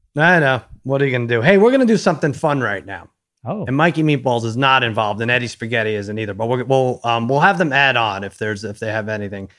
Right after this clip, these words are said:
Speaker 1: at the end. But we are gonna do a draft in honor of the Oscars, Shaq,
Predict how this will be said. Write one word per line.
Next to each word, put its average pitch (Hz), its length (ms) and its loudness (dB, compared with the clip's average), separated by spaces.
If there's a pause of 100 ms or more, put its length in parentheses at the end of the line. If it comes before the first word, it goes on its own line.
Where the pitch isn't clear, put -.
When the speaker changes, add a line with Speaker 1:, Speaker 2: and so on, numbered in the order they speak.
(200)
Speaker 1:
at 120 200 0
the 120 140 -2
end. 110 120 -2
But 123 140 0
we 196 160 6
are 262 80 6
gonna 226 240 2
do 165 160 0
a 151 40 2
draft 127 480 2
in 143 120 -2
honor 175 260 2
of 185 80 -2
the 190 100 2
Oscars, 151 540 0
Shaq, 110 440 -6